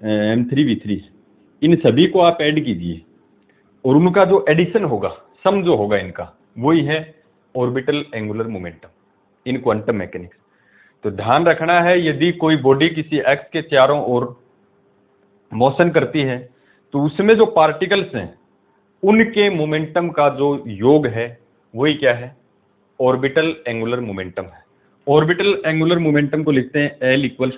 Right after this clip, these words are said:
to, और ये होता है मोमेंटम को और position का cross product। L equals to होता है R cross P, ये अपन basic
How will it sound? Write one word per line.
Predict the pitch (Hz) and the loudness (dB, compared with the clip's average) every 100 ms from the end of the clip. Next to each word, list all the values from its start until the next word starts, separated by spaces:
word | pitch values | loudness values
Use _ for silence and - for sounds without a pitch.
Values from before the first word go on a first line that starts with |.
| - | -10
to, | 113 - _ _ _ _ _ - | -10 -12 _ _ _ _ _ -4
और | 110 | 2
ये | 147 | 4
होता | 147 - 147 | 2 4 2
है | 143 143 | 2 -2
मोमेंटम | 120 120 127 139 160 160 | -2 -2 -2 -2 -2 -2
को | 151 127 131 _ _ _ _ _ 117 | -4 -6 -8 _ _ _ _ _ -4
और | 110 | -2
position | 117 110 123 135 139 | -2 -2 -4 -4 -6
का | 113 107 107 _ - | -2 -4 -6 _ -6
cross | 107 104 - | -6 -6 -8
product। | 87 85 _ - - _ _ _ _ _ _ _ _ | -16 -18 _ -20 -20 _ _ _ _ _ _ _ _
L | 131 147 156 | 0 0 0
equals | - 139 135 | -4 -8 -8
to | |
होता | 139 120 135 | -10 -4 -2
है | 135 117 | 0 2
R | 113 110 | 0 0
cross | 104 104 - - - | -4 -6 -8 -20 -16
P, | 95 - _ _ _ _ _ _ - | -16 -16 _ _ _ _ _ _ -6
ये | 110 147 | 2 2
अपन | 151 156 | 2 0
basic | 131 139 170 - | 0 0 -4 -8